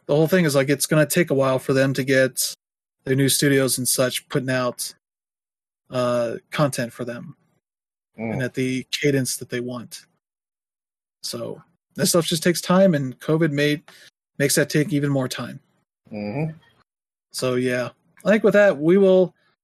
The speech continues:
Speaker 1: let you all go. This podcast is going on far too long.
Speaker 2: Yeah.
Speaker 1: I will be doing very little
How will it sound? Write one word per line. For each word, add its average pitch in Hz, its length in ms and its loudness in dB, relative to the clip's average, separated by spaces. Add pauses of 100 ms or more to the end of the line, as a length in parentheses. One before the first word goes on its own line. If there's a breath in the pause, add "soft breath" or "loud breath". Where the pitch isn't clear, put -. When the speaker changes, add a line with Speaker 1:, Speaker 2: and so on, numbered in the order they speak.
(240)
Speaker 1:
let 160 140 -2
you 175 100 4
all 151 100 4
go. 160 280 4
This 143 140 -4
podcast 139 680 -4
is 123 140 -10
going 123 220 -10
on 120 220 -12 (120)
far 220 180 -2
too 139 140 -8
long. 127 320 -12 (420)
Speaker 2:
Yeah. 113 420 -2 (220)
Speaker 1:
I 143 160 0
will 139 120 0
be 127 140 -10
doing 123 340 -8
very 147 260 0
little 123 480 -8